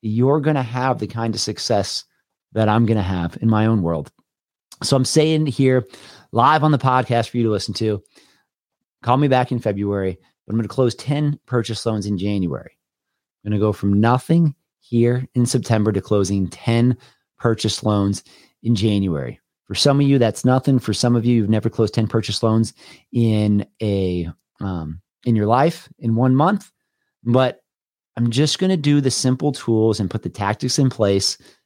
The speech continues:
that I know I need to do to win. And,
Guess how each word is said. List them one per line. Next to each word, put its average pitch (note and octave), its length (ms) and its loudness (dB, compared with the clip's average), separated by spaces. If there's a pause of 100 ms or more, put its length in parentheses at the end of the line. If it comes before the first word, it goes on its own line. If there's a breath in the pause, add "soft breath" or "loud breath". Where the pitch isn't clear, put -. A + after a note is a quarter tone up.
(100)
that - 240 -8
I G#2+ 160 0
know A2+ 240 2
I B2 100 2
need B2 220 0
to C3 80 -4
do A#2 180 0
to B2 80 2
win. E2+ 400 -2 (600)
And, G2+ 560 0